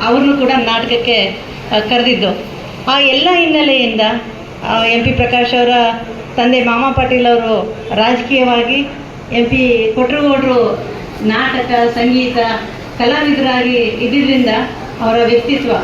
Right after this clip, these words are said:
ಎಂ ಪಿ ಪ್ರಕಾಶ್ ಅವರ ವ್ಯಕ್ತಿತ್ವ ಬಹುಮುಖ, ಆ, ವ್ಯಕ್ತಿತ್ವವನ್ನ ರೂಪಿಸ್ಕೊಳ್ಳೋಕೆ ಸಾಧ್ಯ ಆಯ್ತು. ಆ ಸಂದರ್ಭದಲ್ಲಿ ಅವರು ಹಡಗಲಿಯಲ್ಲಿ ಎಂಬತ್ಮೂರಕ್ಕೆ ಹಡಗಲಿಗೆ ಹೋದಾಗ ನಾಟಕ ತಂಡವನ್ನ ಕಟ್ತಾರೆ, ಹವ್ಯಾಸಿ ನಾಟಕ ತಂಡವನ್ನ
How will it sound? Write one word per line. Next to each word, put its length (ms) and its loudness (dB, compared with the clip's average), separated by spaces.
ಎಂ 100 0
ಪಿ 100 0
ಪ್ರಕಾಶ್ 460 0
ಅವರ 240 2
ವ್ಯಕ್ತಿತ್ವ 440 0
ಬಹುಮುಖ, 460 0
ಆ, 40 0
ವ್ಯಕ್ತಿತ್ವವನ್ನ 720 2
ರೂಪಿಸ್ಕೊಳ್ಳೋಕೆ 480 2
ಸಾಧ್ಯ 400 0
ಆಯ್ತು. 500 -2
ಆ 80 -2
ಸಂದರ್ಭದಲ್ಲಿ 680 2
ಅವರು 420 2
ಹಡಗಲಿಯಲ್ಲಿ 880 0
ಎಂಬತ್ಮೂರಕ್ಕೆ 1400 2
ಹಡಗಲಿಗೆ 520 2
ಹೋದಾಗ 380 2
ನಾಟಕ 420 0
ತಂಡವನ್ನ 420 2
ಕಟ್ತಾರೆ, 580 0
ಹವ್ಯಾಸಿ 500 0
ನಾಟಕ 340 -2
ತಂಡವನ್ನ 480 0